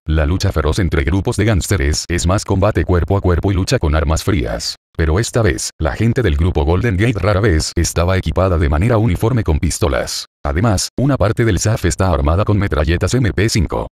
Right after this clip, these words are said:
Incluso, algunos francotiradores con camuflaje en sus rostros y rifles de francotirador en sus brazos estaban al borde de la línea, esperando que la cima ordenara sus posiciones y comandos. Además,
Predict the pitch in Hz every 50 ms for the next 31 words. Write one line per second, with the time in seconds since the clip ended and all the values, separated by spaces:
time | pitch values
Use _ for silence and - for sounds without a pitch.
0 | _ - 110 85 80 - - 123 - - 80 76 - - 80 80 78 92 107 117
1 | 107 - - - 87 73 71 - 82 69 69 67 64 67 87 98 98 - - -
2 | 76 73 - 98 92 90 - 90 92 92 - 127 120 101 - - 95 - 87 95
3 | 92 - - 98 - 104 101 98 98 - 82 87 - 78 78 - 101 90 73 67
4 | - 87 - 69 67 64 64 85 101 - 87 - - 87 82 87 87 85 110 -
5 | - 80 - 95 92 95 95 95 92 67 73 90 104 107 113 95 92 98 101 110
6 | 95 80 80 85 85 - - 120 - - - 76 71 80 82 85 78 - 113 101
7 | - 117 120 104 104 85 76 73 69 78 90 95 92 - 92 76 - 71 71 78
8 | 71 - 85 85 85 82 - 82 - 98 85 71 - 64 60 57 58 - - -
9 | - _ _ - 71 71 85 110 117 95 85 -